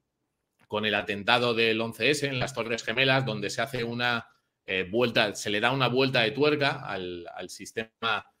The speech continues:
eh, de privacidad que teníamos, eh, hasta ese momento, ¿no? Con el Travel Rule, donde Estados Unidos ya puede mandar información de cuentas bancarias que no solamente sean de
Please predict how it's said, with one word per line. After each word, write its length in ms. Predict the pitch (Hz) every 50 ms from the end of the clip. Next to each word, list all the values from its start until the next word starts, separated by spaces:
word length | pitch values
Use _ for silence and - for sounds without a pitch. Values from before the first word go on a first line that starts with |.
| _ _ _ _ - 92
eh, 220 | 90 87 90 87 87
de 120 | 92 92
privacidad 720 | 90 104 101 98 95 - - 98 110 127 139 156 156 -
que 120 | - 104 95
teníamos, 720 | - 98 101 104 104 104 104 101 101 101 - - - _ _
eh, 220 | - 90 90 90 87
hasta 200 | 87 - - 104
ese 140 | 101 - 113
momento, 420 | 107 107 117 127 135 127 123 113
¿no? 220 | 120 135 160 160
Con 180 | 135 113 101 98
el 160 | 95 95 95
Travel 400 | - 113 113 117 120 113 113 110 -
Rule, 340 | - 123 143 147 151 - - -
donde 340 | - 101 101 98 98 95
Estados 480 | 90 - - _ _ - 107 107 110 113
Unidos 260 | 117 113 120 120 117
ya 140 | 117 113 113
puede 200 | 113 120 117 113
mandar 320 | 107 107 110 110 120 120
información 600 | 120 120 113 - 117 113 110 - - 117 120 120
de 100 | 113 104
cuentas 360 | - 110 113 113 110 117 113 113
bancarias 560 | 113 113 107 104 120 120 123 123 127 135 135
que 100 | 131 98
no 100 | 104 101
solamente 400 | - 113 107 110 110 107 104 101
sean 260 | - - 113 110 107
de 220 | 107 104 101 -